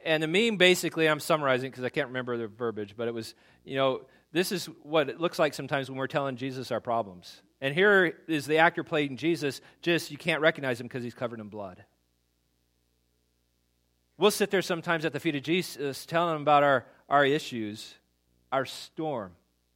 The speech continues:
But the, the visual is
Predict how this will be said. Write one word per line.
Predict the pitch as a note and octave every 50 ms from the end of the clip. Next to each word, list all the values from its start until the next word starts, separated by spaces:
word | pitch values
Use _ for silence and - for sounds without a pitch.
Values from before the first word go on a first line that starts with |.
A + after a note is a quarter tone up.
| _ _ _ _ _ _ _ _ _ _ _ _ _ _ _ _ _ _ _ _ _ _ _ _ _ _ _ _ _ _ _ _ _ _ _ _ _ _ _ _ _ _ _ _ _ _ _
But | _ C#3+ D#3+ D#3 - _ _ _ - C3+ B2+ B2
the, | C#3 D#3+ D#3+ G2+ F2+ - _ _ _ -
the | C#3+ D3
visual | B2 C3+ E3+ A3 F#3 F#3 E3+ D3+
is | D3 C#3+ C3 -